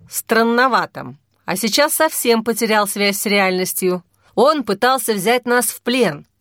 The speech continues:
а когда это ему не удалось, хотел расстрелять наш корабль из пушек». «Расстрелять? Как расстрелять?» «Убить», невозмутимо пояснил Митяй.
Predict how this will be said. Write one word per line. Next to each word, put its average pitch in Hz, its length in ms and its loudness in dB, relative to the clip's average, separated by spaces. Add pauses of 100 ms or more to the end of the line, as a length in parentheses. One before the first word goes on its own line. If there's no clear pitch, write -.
(120)
а 196 120 -2
когда 226 300 0
это 226 240 0
ему 226 220 2
не 226 140 2
удалось, 233 600 0 (220)
хотел 277 440 0
расстрелять 247 600 2
наш 220 260 0
корабль 226 480 0
из - 160 -4
пушек». 202 540 -4 (480)
«Расстрелять? 233 960 2 (340)
Как 359 280 0
расстрелять?» 294 720 0 (400)
«Убить», 208 840 0 (440)
невозмутимо 202 680 0
пояснил 190 460 0
Митяй. 165 500 -2